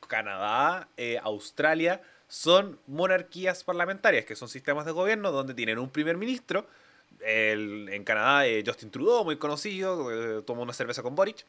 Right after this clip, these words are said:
y él toma ciertas decisiones, pero le rinden un poco y su jefa de Estado es la reina. Entonces, en ese sentido,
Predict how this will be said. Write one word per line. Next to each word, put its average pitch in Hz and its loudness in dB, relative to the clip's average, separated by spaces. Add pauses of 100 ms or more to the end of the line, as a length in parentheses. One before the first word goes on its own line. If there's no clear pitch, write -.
(600)
y 208 0
él 160 -2
toma 160 2
ciertas 160 -6
decisiones, 185 -4
pero 190 2
le 131 0
rinden 165 -2
un 170 -8
poco 160 0
y 143 -2
su 139 -12
jefa 135 -4
de 139 -6
Estado 143 4
es 135 -2
la 110 -2
reina. 104 -6 (260)
Entonces, 160 0
en 165 -2
ese 196 -2
sentido, 226 -4